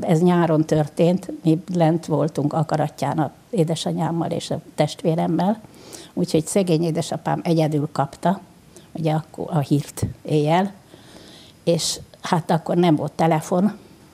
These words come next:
táviratozott Akaratjára, a, a posta-, postás mester az sz-, személyesen hozta ki, mert tudta, hogy mit jelent az, hogy holnap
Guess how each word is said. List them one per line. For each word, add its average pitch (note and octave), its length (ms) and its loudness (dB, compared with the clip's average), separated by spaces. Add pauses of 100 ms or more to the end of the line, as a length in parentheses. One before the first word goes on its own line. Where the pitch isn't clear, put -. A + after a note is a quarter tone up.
(880)
táviratozott D#3+ 880 0 (140)
Akaratjára, D#3 1000 0 (840)
a, - 80 -10
a D#3+ 440 -2
posta-, E3 480 0 (480)
postás E3 500 -2
mester D3+ 420 0
az C3+ 140 -2 (160)
sz-, E3 360 0
személyesen D#3+ 600 0
hozta D#3 340 -4
ki, D#3 120 -6
mert C#3+ 180 -2
tudta, F3 280 -2
hogy D3 120 0
mit E3 200 2
jelent C#3+ 400 0
az, F#3 340 0 (400)
hogy D#3 320 -4 (480)
holnap F3 800 0